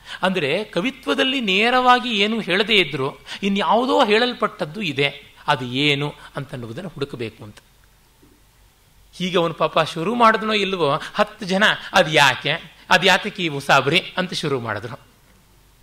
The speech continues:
ಇದರೊಳಗೆ ಅದೆಲ್ಲ ಸೇರ್ಕೊಂಡ್ಬಿಡುತ್ತೆ, ಏನೂ ತೊಂದರೆ ಇಲ್ಲ.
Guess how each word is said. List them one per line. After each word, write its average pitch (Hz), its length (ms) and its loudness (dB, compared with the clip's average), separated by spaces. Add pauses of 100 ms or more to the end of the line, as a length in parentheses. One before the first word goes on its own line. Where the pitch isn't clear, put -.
(520)
ಇದರೊಳಗೆ 285 360 2
ಅದೆಲ್ಲ 269 260 6
ಸೇರ್ಕೊಂಡ್ಬಿಡುತ್ತೆ, 220 1040 0
ಏನೂ 196 200 0
ತೊಂದರೆ 147 400 0
ಇಲ್ಲ. 117 160 -4